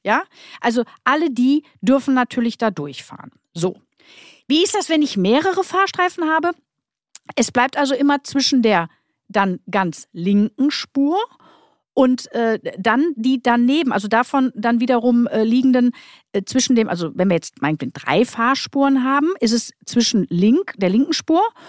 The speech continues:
und der zwei-, dem zweiten Fahrstreifen, ja, von links, da muss ich dann die Rettungsgasse bilden. Und, und, äh, das ist auch dann immer weiter so, ob ich jetzt zwei, drei, vier, fünf, äh, äh, Entschuldigung, drei, vier, fünf Fahrstreifen habe, ja. Also da, ähm,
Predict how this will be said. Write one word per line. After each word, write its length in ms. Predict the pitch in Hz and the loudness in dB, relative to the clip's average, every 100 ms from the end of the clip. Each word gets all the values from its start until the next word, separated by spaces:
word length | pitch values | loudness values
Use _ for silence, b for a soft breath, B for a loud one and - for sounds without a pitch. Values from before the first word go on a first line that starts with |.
| B | B
und 220 | - 302 294 | 0 0 2
der 180 | 294 294 | 0 0
zwei-, 360 | - - 240 285 | -8 -2 0 0
dem 200 | 247 233 | 0 -2
zweiten 300 | - 285 233 | 0 -2 -2
Fahrstreifen, 800 | - 185 175 - 143 143 - 269 - - | -6 -4 -4 -6 -8 -6 -2 -2 -4 -6
ja, 200 | 165 294 - | -2 -2 -4
von 220 | - 208 | -2 0
links, 440 | 202 240 427 - - b b b b - | 2 2 0 -6 -16 b b b b 0
da 120 | 226 | 2
muss 180 | 262 254 | 2 0
ich 100 | 240 | 0
dann 140 | 254 | 0
die 80 | 240 | 2
Rettungsgasse 680 | 233 - 233 - 214 - 202 | 0 0 -2 -2 -4 -2 -4
bilden. 400 | 160 113 - - B B - | -4 -6 -8 -16 B B -4
Und, 240 | 214 - | -4 -2
und, 240 | 233 226 | -2 -2
äh, 160 | 180 185 | -2 -4
das 180 | - 220 | -2 -2
ist 140 | 262 | 0
auch 100 | 240 | -2
dann 240 | - 208 208 | 0 -2 -2
immer 280 | 240 226 | 0 0
weiter 260 | 175 202 190 | 0 -2 -2
so, 120 | 147 | -4
ob 120 | 175 | -8
ich 100 | 180 | -8
jetzt 220 | 165 - - _ | -8 -10 -14 _
zwei, 280 | - 202 196 | -8 -2 -2
drei, 260 | 185 190 196 | -2 -2 -4
vier, 320 | - 208 196 | -2 -2 -2
fünf, 360 | - 247 254 - | 0 0 0 -2
äh, 160 | 190 185 | -4 -4
äh, 140 | - | -4
Entschuldigung, 400 | 147 - 185 120 | -6 -6 -6 -6
drei, 360 | - - - 180 | -10 -12 -4 -2
vier, 140 | - | -2
fünf 220 | 190 233 233 | -2 0 2
Fahrstreifen 540 | 220 214 - 196 202 | 0 0 -2 -2 -2
habe, 180 | 190 196 | -2 0
ja. 160 | 170 226 B B | 0 -2 B B
Also 180 | 214 208 | -2 0
da, 340 | 202 214 233 233 | 2 2 2 0
ähm, 300 | - 214 214 | -2 -4 -4